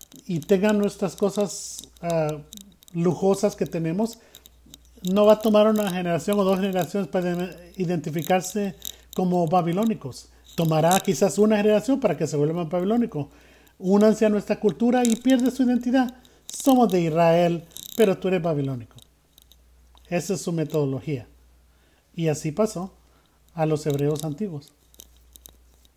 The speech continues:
Ellos vieron esto y dijeron, "¿Qué pasó?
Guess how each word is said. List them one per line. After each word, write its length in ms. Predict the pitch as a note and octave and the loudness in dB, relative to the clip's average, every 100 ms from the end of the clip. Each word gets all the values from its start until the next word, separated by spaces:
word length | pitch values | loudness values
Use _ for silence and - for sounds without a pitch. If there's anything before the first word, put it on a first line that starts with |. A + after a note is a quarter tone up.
| _ - _ _ _ _ _ - _ _ - - - | _ -20 _ _ _ _ _ -20 _ _ -20 -18 -6
Ellos 260 | C#3 D#3+ D3 | -2 0 2
vieron 280 | F3+ F#3 | 2 2
esto 240 | G3+ G#3+ F#3+ | 0 0 0
y 40 | |
dijeron, 320 | D#3 F3+ E3 | 2 2 2
"¿Qué 140 | C#3 F#3 | 0 0
pasó? 380 | F3 - A#2 | 0 -2 -8